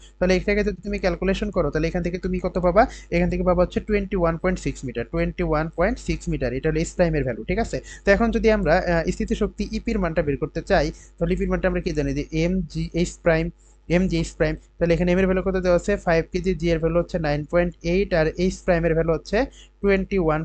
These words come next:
পয়েন্ট সিক্স। তো ultimately টোটাল পোর্শনটুকু কি তুমি যদি ক্যালকুলেশন করো, তাহলে এখান থেকে তুমি পাবা কত? ওয়ান জিরো ফাইভ এইট, ওয়ান জিরো ফাইভ এইট পয়েন্ট সিক্স জুল, ওয়ান জিরো ফাইভ এইট পয়েন্ট সিক্স জুল।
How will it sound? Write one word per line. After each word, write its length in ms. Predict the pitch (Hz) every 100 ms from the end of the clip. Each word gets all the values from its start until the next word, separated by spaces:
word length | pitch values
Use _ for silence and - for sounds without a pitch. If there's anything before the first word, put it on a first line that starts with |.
| 156
পয়েন্ট 200 | 180 175
সিক্স। 300 | - 151 -
তো 80 | 156
ultimately 420 | 160 160 160 170
টোটাল 220 | - 175 170
পোর্শনটুকু 480 | 170 180 175 175
কি 140 | 185 190
তুমি 160 | 180
যদি 160 | 170 180
ক্যালকুলেশন 500 | 175 165 175 170 196
করো, 200 | 202 151
তাহলে 160 | 147 151
এখান 120 | 156
থেকে 140 | 160
তুমি 160 | 160 160
পাবা 320 | 160 170 165
কত? 80 | 170 262 - - - -
ওয়ান 520 | 151 160 165 185 190
জিরো 520 | 147 147 156 180 214 220 -
ফাইভ 440 | 156 147 165 180
এইট, 240 | 160 127 110 _ _ _ _ _ _ _ _ _ _ - _
ওয়ান 380 | 151 160 185 196
জিরো 320 | 156 143 165
ফাইভ 420 | 185 165 147 160 160
এইট 240 | 170 233 -
পয়েন্ট 360 | 143 147 208 262 - - _
সিক্স 280 | - 202 196 147
জুল, 140 | 131 117
ওয়ান 220 | 151 156
জিরো 180 | 160 180
ফাইভ 260 | 185 160 156
এইট 100 | 175
পয়েন্ট 180 | 170 196
সিক্স 240 | - 151
জুল। 100 | 139